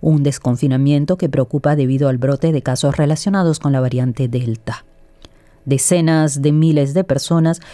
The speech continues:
se manifestaron el sábado en diferentes ciudades de Francia para protestar contra nuevas medidas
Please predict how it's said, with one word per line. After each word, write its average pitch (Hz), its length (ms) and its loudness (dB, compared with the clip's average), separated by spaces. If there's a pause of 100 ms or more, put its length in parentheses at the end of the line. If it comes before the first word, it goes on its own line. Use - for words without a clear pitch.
(140)
se 156 160 0
manifestaron 135 680 0
el 120 120 0
sábado 180 380 0
en 151 120 2
diferentes 131 520 -2
ciudades 123 560 0
de 117 120 -4
Francia 156 500 -2
para 127 220 -2
protestar 123 580 -2
contra 120 400 -2
nuevas 117 380 0
medidas 127 420 0